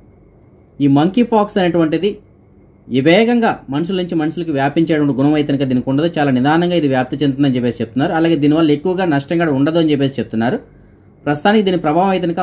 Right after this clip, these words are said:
మనుషుల్లో చాలా తక్కువగా ఉంది, అలాగే మనుషుల నుంచి మనుషులకు వ్యాపించేటువంటి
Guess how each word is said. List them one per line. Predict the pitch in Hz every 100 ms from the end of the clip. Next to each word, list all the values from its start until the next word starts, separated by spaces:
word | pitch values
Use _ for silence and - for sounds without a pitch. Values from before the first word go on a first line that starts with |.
| 160
మనుషుల్లో | 151 165 185 170 160
చాలా | 143 143
తక్కువగా | 143 196 180 185
ఉంది, | 190
అలాగే | 175 165 147
మనుషుల | 170 190
నుంచి | 175 151 147
మనుషులకు | 156 165 139
వ్యాపించేటువంటి | 131 147 180 175 175 170 165 156